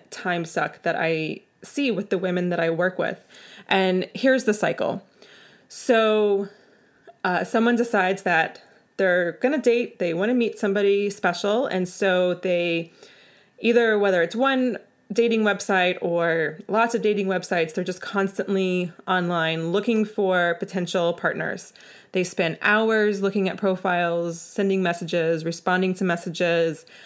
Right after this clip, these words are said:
They have multiple dates a week, maybe even multiple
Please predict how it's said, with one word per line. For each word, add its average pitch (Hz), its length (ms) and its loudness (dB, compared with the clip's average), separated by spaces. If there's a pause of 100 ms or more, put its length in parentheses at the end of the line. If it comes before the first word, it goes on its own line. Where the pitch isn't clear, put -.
(300)
They 196 260 2
have 170 260 -2
multiple 185 480 -2
dates 170 380 -4
a 175 40 -6
week, 170 360 -4
maybe 180 220 0
even 175 200 -4
multiple 165 600 -4